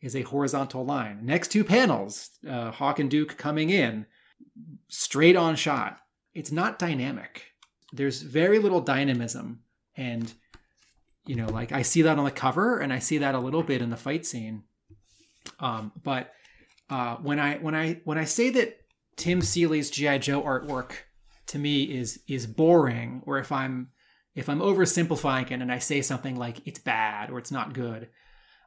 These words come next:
I don't mean his actual, like, drawing of eyeballs and faces and hands and tech. It's like, that stuff looks good and it's appealing.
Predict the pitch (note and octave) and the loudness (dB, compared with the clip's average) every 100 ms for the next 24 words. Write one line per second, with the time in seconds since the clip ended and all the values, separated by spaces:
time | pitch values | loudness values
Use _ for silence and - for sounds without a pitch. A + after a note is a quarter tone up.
0 | - D#3+ G3+ G#3+ G#3 F3 D#3 B2 C3 C#3+ | -6 2 2 4 2 2 2 0 0 0
1 | - D3+ C3+ B2+ B2 - C3 A#2+ A#2 - | -2 -2 0 0 -2 -6 -10 -10 -12 -18
2 | B2+ - C#3+ D3 D3 C3+ A#2 G2+ - _ | -12 -4 0 2 2 0 -2 -8 -18 _
3 | _ - C#3 D3+ C#3+ C#3+ C#3+ C#3 C#3+ - | _ -2 0 4 2 2 0 -2 -4 -4
4 | C3 C#3+ - D3+ D3 C#3 C3 - C3 C3+ | -2 0 0 -2 -2 -4 -6 -4 -4 -2
5 | C3 B2+ B2 A#2 - C#3+ - - - D#3+ | -2 -4 -6 -8 -6 -8 -8 -16 -8 -6
6 | - - _ G#3+ B3 C#4 A3+ - - - | -8 -16 _ -2 0 2 0 0 -10 -12
7 | - E3+ - E3 D3 C3+ B2+ B2+ C#3+ B2+ | -4 -2 2 2 4 2 -2 -6 -4 -4
8 | B2+ C3+ | -6 -14